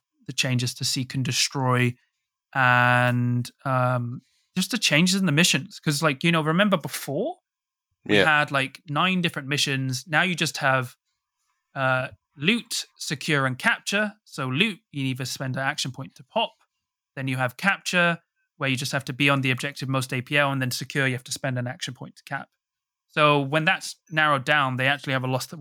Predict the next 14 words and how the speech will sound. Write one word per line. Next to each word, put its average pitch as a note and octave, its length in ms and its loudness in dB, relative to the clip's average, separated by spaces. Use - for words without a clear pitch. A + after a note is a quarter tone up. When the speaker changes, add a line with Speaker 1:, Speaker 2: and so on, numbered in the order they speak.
Speaker 1:
They D3 100 2
don't D#3 120 6
have D3 140 2
to D3 80 -2
worry C3+ 240 6
about B2+ 320 2
picking D3+ 300 -2
up C#3+ 160 0
objectives, C3+ 560 -2
turning C#3+ 300 0
off B2+ 120 -2
objectives C3 400 -4
that B2+ 140 -4
disappear, C3+ 640 2